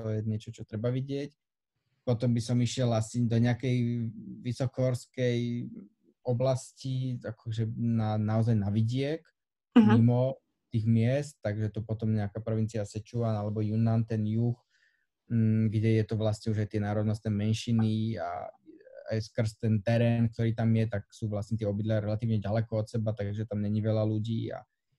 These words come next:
Speaker 1: je to také, naozaj taká dedina, vidiek a, a hlavne sú tam aj príjemné podnebie a krásna príroda. No a potom asi aj nejaké mesta, ako keby, aby sme to spestrili, tak potom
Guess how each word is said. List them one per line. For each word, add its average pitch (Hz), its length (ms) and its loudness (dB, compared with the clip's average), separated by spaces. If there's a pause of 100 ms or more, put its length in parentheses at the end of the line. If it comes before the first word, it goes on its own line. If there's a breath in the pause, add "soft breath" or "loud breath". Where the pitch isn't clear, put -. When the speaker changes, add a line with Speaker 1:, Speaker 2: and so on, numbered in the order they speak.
(180)
Speaker 1:
je 101 200 -2
to 107 160 -2
také, 101 640 -2
naozaj 101 320 -2
taká 98 240 -6
dedina, 110 400 2
vidiek 113 400 0
a, 101 160 -2
a - 240 -10
hlavne 107 280 0
sú - 200 -10
tam 101 160 0
aj 98 80 -8
príjemné 107 320 0 (480)
podnebie 143 480 2
a 101 160 -2
krásna 113 400 2
príroda. 120 720 0 (880)
No 131 160 4
a - 20 6
potom 147 320 0 (460)
asi 123 320 0
aj 135 80 2
nejaké 139 340 -2
mesta, 131 920 0 (500)
ako 113 360 -4
keby, 117 280 -4
aby 113 140 0
sme 113 160 4
to 120 100 -2
spestrili, 127 800 0
tak 113 240 -4
potom 117 420 0